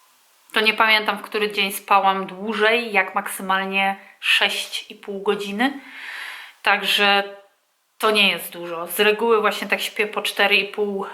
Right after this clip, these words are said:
e, cztery i pół, e, godziny, dlatego że, no, wiecie, wracam z pracy, muszę się czymś zająć, w sensie muszę pomyć gary, muszę, e, Milana ogarnąć, muszę jedzenie przygotować. Właśnie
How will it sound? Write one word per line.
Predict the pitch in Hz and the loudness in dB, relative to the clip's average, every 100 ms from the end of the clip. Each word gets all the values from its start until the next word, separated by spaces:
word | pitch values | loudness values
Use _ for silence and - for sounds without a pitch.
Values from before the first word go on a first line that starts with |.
| - | -4
e, | - 190 190 185 190 - - _ _ | 2 6 6 4 2 -10 -20 _ _
cztery | - - 226 | -4 0 2
i | 220 | 2
pół, | 214 - 226 220 214 - - - - - - | -2 -2 -2 -2 -6 -10 -16 -16 -18 -18 -2
e, | 208 202 196 196 | 4 6 6 6
godziny, | 190 233 214 208 214 202 214 | 4 2 4 4 0 2 2
dlatego | 208 202 196 202 196 208 208 | 2 0 2 -2 2 2 2
że, | 196 196 190 190 196 196 | 0 2 6 6 4 2
no, | 196 196 196 202 - - | 4 4 4 0 -4 -2
wiecie, | 277 - | 0 0
wracam | 190 202 202 196 190 | 2 2 0 -4 -6
z | |
pracy, | - 196 190 214 | 0 0 0 -4
muszę | 220 240 240 | -4 -2 -2
się | 202 | -2
czymś | 196 - 190 | -4 -6 -6
zająć, | 185 185 190 190 190 | 0 2 4 2 -4
w | - | -8
sensie | - 190 - | -6 -6 -4
muszę | 190 196 247 | -4 -2 -2
pomyć | 254 233 214 196 | 0 0 -2 2
gary, | 180 180 190 190 | 6 6 4 0
muszę, | 190 202 - 240 240 - - - | -2 -2 6 6 6 -4 -8 -4
e, | - 247 | 2 2
Milana | 247 247 196 196 196 | 4 4 4 6 4
ogarnąć, | - 208 190 190 196 196 - | 4 4 2 2 -4 -6 -8
muszę | 202 - | -2 0
jedzenie | 254 262 262 202 196 196 | 4 2 2 2 2 0
przygotować. | - 208 202 190 208 196 196 196 | 0 -2 0 0 2 4 4 4
Właśnie | 196 196 196 | 0 2 0